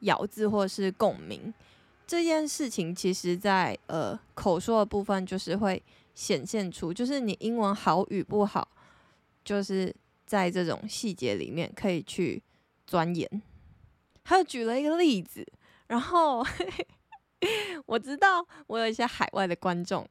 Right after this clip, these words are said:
而且我的观众们就是英文都非常的好，所以我就在这边虚心 <laughs> 顺便请教一下大家，就是在那个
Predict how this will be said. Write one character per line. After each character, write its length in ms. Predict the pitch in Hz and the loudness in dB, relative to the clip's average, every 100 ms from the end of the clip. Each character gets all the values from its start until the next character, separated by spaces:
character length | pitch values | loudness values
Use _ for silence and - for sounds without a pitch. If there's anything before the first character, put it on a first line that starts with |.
| _ | _
而 100 | 214 | -8
且 160 | - | -2
我 120 | 190 151 | -2 0
的 80 | |
观 220 | 143 190 190 | 0 0 2
众 160 | 190 | 0
们 200 | 156 80 - | -2 -8 -8
就 160 | - 185 | -6 -4
是 260 | - 170 - | -4 -6 -4
英 200 | 226 233 | -4 0
文 180 | 214 160 | 0 0
都 160 | 170 175 | -2 -4
非 460 | - _ 220 220 | -8 _ -2 -2
常 220 | 220 - - | -4 -8 -6
的 80 | |
好， 180 | 196 - - | -6 -8 -10
所 180 | - 226 | -8 -4
以 160 | 226 208 _ _ _ | -4 -6 _ _ _
我 100 | 196 | -4
就 240 | 220 240 - - | -2 -2 -4 -4
在 140 | 220 | 0
这 100 | 208 | 0
边 180 | 202 196 | 0 -2
虚 300 | - 214 208 | -4 -2 -2
心 260 | - 190 240 - - 311 - - | 0 0 0 -4 -6 -10 -14 -20
<laughs> 720 | - _ - 359 370 359 320 | -20 _ 0 0 0 -8 -14
顺 160 | - 359 | -6 -2
便 140 | 381 370 | -2 -2
请 280 | - - | -6 -10
教 240 | - 226 185 | -2 0 2
一 20 | |
下 180 | 208 190 | 0 0
大 180 | 190 170 | 0 0
家， 260 | 196 160 | -2 -4
就 120 | - | -4
是 220 | 311 359 339 _ _ _ _ | -4 -4 -6 _ _ _ _
在 220 | - 339 339 | -2 0 2
那 220 | 311 254 | 0 2
个 320 | 202 165 - | 2 2 -2